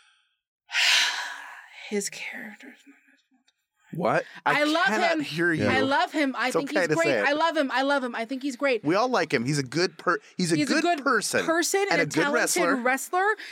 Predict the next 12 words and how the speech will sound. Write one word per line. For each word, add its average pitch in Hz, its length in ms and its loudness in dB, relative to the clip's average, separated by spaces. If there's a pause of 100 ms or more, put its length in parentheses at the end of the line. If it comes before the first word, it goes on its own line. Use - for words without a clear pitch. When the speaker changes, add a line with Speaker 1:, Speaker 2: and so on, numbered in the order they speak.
(140)
Speaker 1:
and 262 240 0
Legos 269 380 2
are 269 140 2
awesome. 208 520 -2 (1300)
The 262 120 4
writers 302 800 2 (200)
Speaker 2:
<laughs> - 240 -2
Speaker 1:
need 269 380 0 (380)
to 330 280 -4 (220)
do 202 440 -6 (380)
better 247 600 2 (140)
work 359 420 2